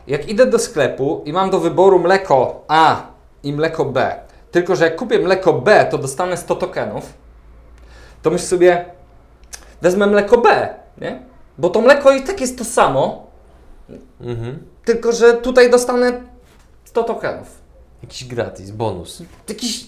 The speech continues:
Speaker 2: Mhm.
Speaker 1: znaczy, to nie wiemy, ile to jest warte, ale lepiej mieć coś niż nic, nie?
Speaker 2: Mhm.
Speaker 1: Tak samo na przykład jak udostępnia ktoś twoje posty na Facebooku, nie?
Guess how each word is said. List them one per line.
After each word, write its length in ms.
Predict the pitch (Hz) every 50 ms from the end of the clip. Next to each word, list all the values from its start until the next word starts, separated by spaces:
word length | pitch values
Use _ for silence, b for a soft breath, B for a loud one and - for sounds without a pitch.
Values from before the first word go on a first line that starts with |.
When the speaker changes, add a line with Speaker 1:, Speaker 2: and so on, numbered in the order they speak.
| -
Speaker 2:
Mhm. 220 | 113 113 107 101 107
Speaker 1:
znaczy, 200 | 117 220 202 214 B B B B B B -
to 100 | 247 233 214 196 - - -
nie 200 | 202 226 254 277
wiemy, 280 | 254 254 196 165 156
ile 180 | 147 135 135 127
to 120 | - 143
jest 160 | 131 127 113 107
warte, 340 | 113 104 - - - 156
ale 280 | 165 - 196 214 208 196
lepiej 320 | 196 208 240 233 277 247 240 -
mieć 280 | 208 202 202 - - -
coś 340 | - 196 214 - - - -
niż 260 | 233 254 254 247 -
nic, 340 | 196 160 120 113 110 - -
nie? 80 | 139
Speaker 2:
Mhm. 480 | 185 208 - 123 120 113 107 117 127 160 - B B B B B B B B
Speaker 1:
Tak 120 | - 156 156
samo 280 | - 220 208 208 208
na 80 | 208 196
przykład 220 | 196 - 202 175
jak 220 | 185 185 185 185 - -
udostępnia 540 | - 180 175 180 180 - 190 175 175 175 170
ktoś 220 | 170 - 165 -
twoje 220 | - - 151 147 147
posty 320 | 147 143 139 - - 127
na 100 | 127 127
Facebooku, 640 | 127 131 127 123 120 113 110 110 107 - - 98 98 - - _ _ -
nie? 240 | - 131 165 170